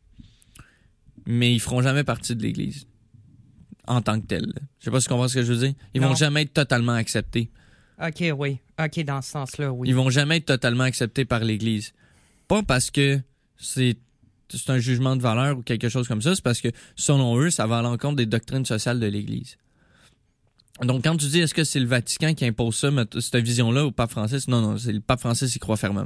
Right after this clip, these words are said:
Speaker 1: là. Tu sais ? Euh, j'arrête pas de dire Francis, mais c'est François. Mais bref, ça dépend comment on le prononce. Euh, tout dépa-, je comprends pas les noms que ça change de prononciation en français, en anglais. Ça me mélange.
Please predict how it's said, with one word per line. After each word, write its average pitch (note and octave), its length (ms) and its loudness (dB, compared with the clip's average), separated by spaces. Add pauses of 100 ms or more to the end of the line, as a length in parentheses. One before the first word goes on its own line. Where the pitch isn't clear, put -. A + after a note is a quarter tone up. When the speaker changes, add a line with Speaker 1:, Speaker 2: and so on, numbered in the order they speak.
Speaker 1:
là. - 80 -6 (680)
Tu A#2 180 0
sais ? C3 40 0 (1500)
Euh, A#2 140 2
j'arrête A#2 240 0
pas C#3 100 4
de C3 60 2
dire C3+ 100 2
Francis, A#2 460 -2
mais A2 80 0
c'est A2+ 160 -4
François. G#2+ 380 -2
Mais A2 120 -2
bref, A2+ 220 0
ça - 120 0
dépend C#3+ 240 2
comment A#2+ 220 0
on B2+ 40 2
le A#2+ 60 0
prononce. A2+ 300 -2
Euh, - 100 -6 (320)
tout - 120 -4
dépa-, - 240 0 (240)
je - 100 -10
comprends E3+ 240 2
pas G3 120 -2
les A#2 180 2
noms A#2 200 2
que G#2+ 400 0
ça G2+ 200 -2
change A2+ 540 0
de - 100 -2
prononciation G#2+ 680 0
en A2+ 80 0
français, G#2+ 320 -2
en A2 120 2
anglais. G#2+ 320 -2 (160)
Ça A2 160 0
me A2 80 4
mélange. A2 640 2